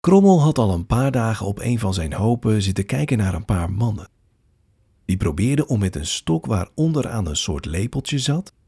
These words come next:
een balletje met zo min mogelijk slagen in een gaatje te krijgen. Hij vond het maar een dom gedoe, want als het balletje in het gaatje zat, pakten ze het eruit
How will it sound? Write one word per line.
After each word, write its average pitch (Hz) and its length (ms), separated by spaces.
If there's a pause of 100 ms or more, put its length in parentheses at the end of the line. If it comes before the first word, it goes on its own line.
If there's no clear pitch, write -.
(200)
een 92 180
balletje 143 440
met 98 220
zo 73 200
min 151 280
mogelijk 127 400
slagen 95 460
in 98 80
een 107 120
gaatje 131 400
te - 80
krijgen. 80 460 (880)
Hij - 220
vond - 180
het 80 120
maar 78 200
een 82 200
dom 90 280
gedoe, 95 380 (440)
want 107 160
als 127 120
het 104 180
balletje 135 360
in 104 80
het 87 140
gaatje 123 400
zat, 170 320 (320)
pakten 165 320
ze 98 80
het 95 120
eruit 104 400